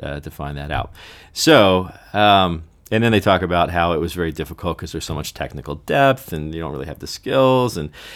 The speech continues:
uh, and this is my favorite sentence right here. And I'm, I should talk, we should br-, we should carry this over to the Digital, uh, Doers Show. And by the way, if you're not a listener of Oil and Gas Digital Doers, which is kind of a sister show to this one, then you ought to be, because if you're listening to this, you're interested in technology. So in,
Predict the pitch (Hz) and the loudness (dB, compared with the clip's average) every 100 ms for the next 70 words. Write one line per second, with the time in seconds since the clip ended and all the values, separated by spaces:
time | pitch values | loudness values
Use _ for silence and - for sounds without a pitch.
0 | - - 104 101 98 92 - 104 113 92 | -20 -2 2 4 4 2 0 -2 -2 -2
1 | 80 95 101 - 78 78 85 76 92 76 | 0 0 0 -4 -6 -4 -4 -2 -2 -4
2 | 76 80 - 110 135 123 120 - 104 123 | -6 -10 -8 -6 -4 0 -2 -2 -6 -4
3 | 104 90 90 113 113 98 - 123 104 110 | -6 -4 -2 -2 -6 -6 0 2 4 2
4 | 92 85 85 78 78 85 76 78 78 78 | 0 -2 -6 -8 -6 -6 -6 -8 -8 -6
5 | 73 71 73 90 80 73 73 - 85 202 | -6 -6 -4 -4 -2 -4 -6 -4 0 4
6 | - 143 95 - 147 175 185 139 - 107 | 4 4 2 2 0 0 0 -2 -2 -2
7 | 90 87 95 92 87 82 - 85 82 78 | -2 -2 -4 0 0 -2 -4 -4 -4 -2
8 | 127 120 87 87 - 82 80 - 104 76 | 0 2 0 -4 -10 -10 -8 -4 -4 -4
9 | - - - - - 127 - - 92 92 | -10 -20 -20 -16 -6 -6 -6 -2 0 0
10 | 113 87 82 85 110 135 73 73 82 92 | -2 -2 -4 0 2 2 0 -6 -4 -6
11 | 82 - - 104 127 107 85 87 98 - | -6 -8 -8 -4 -2 -2 -6 -4 -4 -2
12 | 87 - - 82 73 76 78 101 80 80 | -4 -6 -6 -6 -6 -8 -6 -4 -4 -8
13 | - 85 80 | -6 -4 -4